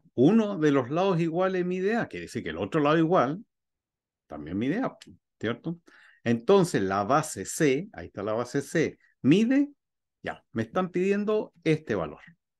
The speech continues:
el valor de C. Partamos con el dato que nos dieron.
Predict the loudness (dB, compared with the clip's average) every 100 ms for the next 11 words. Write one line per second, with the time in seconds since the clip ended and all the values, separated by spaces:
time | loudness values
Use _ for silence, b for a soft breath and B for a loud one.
0 | _ -8 -4 -2 0 -2 -2 -2 -4 _
1 | _ _ -14 -12 -12 _ _ _ B B
2 | B B B B _ 0 2 2 2 2
3 | 2 2 2 0 0 -2 -2 -2 -2 -4